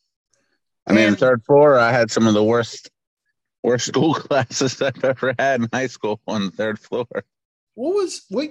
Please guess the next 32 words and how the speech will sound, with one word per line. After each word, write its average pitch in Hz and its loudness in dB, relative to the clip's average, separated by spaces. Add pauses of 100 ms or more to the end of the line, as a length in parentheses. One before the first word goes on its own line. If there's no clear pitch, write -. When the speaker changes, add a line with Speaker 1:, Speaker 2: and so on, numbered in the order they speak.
Speaker 2:
what, 254 -8 (640)
what 247 -12
grade 254 -6
were 180 -4
we 175 -4
on 160 -8
the 131 -12
third 107 -16
floor? 101 -18 (840)
Was 143 -10
that 185 -4
juniors 180 -8 (460)
or 135 -12
sophomore? 110 -14 (1500)
Speaker 1:
I 101 -4
don't 120 -2
remember 117 -4
'cause 156 -6
classes 208 -6
were 120 -4
kinda 113 -6
everywhere 98 -4
almost. 101 -6 (640)
Like, 135 -2
I 151 0
think 190 -4
it 165 -2
might 143 -2
have 131 -2
been, 131 -2
let's 113 -6
see. 107 -4